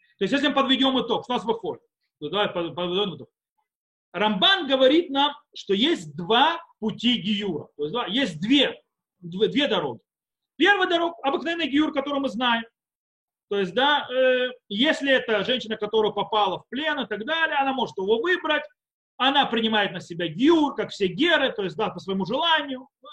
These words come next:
и окунается в микву, становится еврейкой, всё хорошо, всё замечательно. Это первая дорога. Есть вторая дорога гиюра, скажем так, э,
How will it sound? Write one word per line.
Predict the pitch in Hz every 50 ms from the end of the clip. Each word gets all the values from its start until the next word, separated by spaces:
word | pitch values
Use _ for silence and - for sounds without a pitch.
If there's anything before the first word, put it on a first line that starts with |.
| - -
и | - 359 339
окунается | 294 269 - - 262 262 247 226 - 214 226
в |
микву, | 285 330 320 - 240
становится | - 240 240 220 - 214 208
еврейкой, | 226 262 285 277 - 165
всё | - 214 208
хорошо, | - 202 185 - 208 175
всё | - - 147
замечательно. | 151 147 135 - - - _ _ _ _ _ _ _ _ _ _ _ _ _ _ _ _ _ _ _ _ _ _ - - - _ _ -
Это | 214 214 233 220
первая | 226 247 240 208 180 139 123 -
дорога. | - 107 104 101 - - _ _ _ _ _ _ _ _ _ -
Есть | 175 262 320 294 -
вторая | - 320 320 330 330 311 302
дорога | 311 294 285 240 247 233
гиюра, | 196 233 233 214 190
скажем | - 214 208 214 208
так, | 233 226 - - _ _ _ _ _ _ _ _ _ -
э, | 190 196 196 190 190 196 190